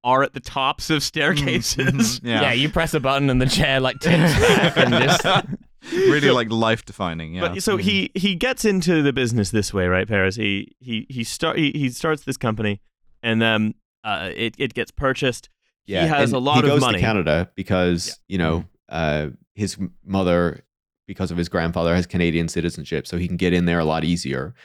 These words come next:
Speaker 4: Then from
Speaker 2: His
Speaker 4: there, he
Speaker 2: insanely
Speaker 4: uses
Speaker 2: hot
Speaker 4: that.
Speaker 2: mom, yeah.
Speaker 4: <laughs> Yeah.
Speaker 2: Yeah.
Speaker 4: Then from there, he uses that to jump off into the U S, you know, to go to university there. Um, and yeah, then he starts his companies and, like, you know, starts to build himself up, right?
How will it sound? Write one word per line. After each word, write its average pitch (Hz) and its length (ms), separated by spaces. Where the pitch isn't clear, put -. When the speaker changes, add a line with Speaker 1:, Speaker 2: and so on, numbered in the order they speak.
Speaker 4:
Then 101 200
from 90 120
Speaker 2:
His 90 60
Speaker 4:
there, 92 100
he 90 80
Speaker 2:
insanely 90 300
Speaker 4:
uses 90 140
Speaker 2:
hot 90 140
Speaker 4:
that. 80 300
Speaker 2:
mom, 85 40
yeah. 82 200
Speaker 4:
<laughs> - 160
Yeah. - 340
Speaker 2:
Yeah. 101 240
Speaker 4:
Then 135 200
from 135 140
there, 123 220
he 117 80
uses 101 380
that 101 240
to 98 100
jump 92 260
off 90 300
into 95 280
the 85 100
U 85 220
S, 82 300
you 87 80
know, 80 100
to 82 120
go 87 160
to 87 60
university 80 580
there. 76 380
Um, 80 520
and 90 320
yeah, 82 180
then 85 220
he 90 80
starts 82 260
his - 140
companies 73 440
and, 69 80
like, 67 280
you - 80
know, - 180
starts - 400
to 71 160
build 85 300
himself 76 360
up, - 240
right? 62 240